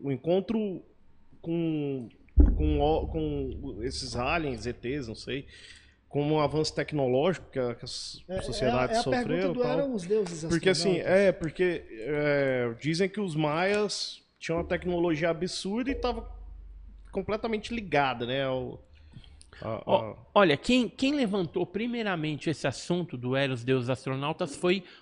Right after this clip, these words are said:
Speaker 3: o Eric von Däniken, que escreveu
Speaker 2: Uhum.
Speaker 3: um livro,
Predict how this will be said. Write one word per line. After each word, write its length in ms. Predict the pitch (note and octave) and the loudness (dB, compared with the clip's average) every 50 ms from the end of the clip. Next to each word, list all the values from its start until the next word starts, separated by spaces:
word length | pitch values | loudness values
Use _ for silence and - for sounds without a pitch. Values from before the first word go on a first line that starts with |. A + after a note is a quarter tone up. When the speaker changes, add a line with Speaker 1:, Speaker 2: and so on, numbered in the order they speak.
| _ _ | _ _
Speaker 3:
o 160 | - D#3+ E3 | 4 6 6
Eric 300 | D#3+ D#3+ E3 E3+ - - | 8 8 6 6 4 0
von 240 | D#3 C#3+ F#3+ F#3+ F3+ | 2 2 4 4 4
Däniken, 580 | C#3+ C#3 C#3 C3+ C3+ D3 E3 - - A3 G#3 F#3+ | 4 6 6 6 6 4 0 -2 -4 -4 -6 -6
que 140 | - - F3+ | -8 -10 -10
escreveu 500 | C3 C#3 D#3+ D#3+ D#3 C#3 C3+ D3+ D#3 D#3+ | -8 -4 -4 -2 -2 -2 -2 -2 0 0
Speaker 2:
Uhum. 160 | E3 E3+ E3+ | 0 -2 -2
Speaker 3:
um 20 | |
livro, 480 | D#3 C#3+ C#3 C#3 C#3+ C#3 D3+ E3+ G3+ | 0 0 0 0 0 0 0 -2 -2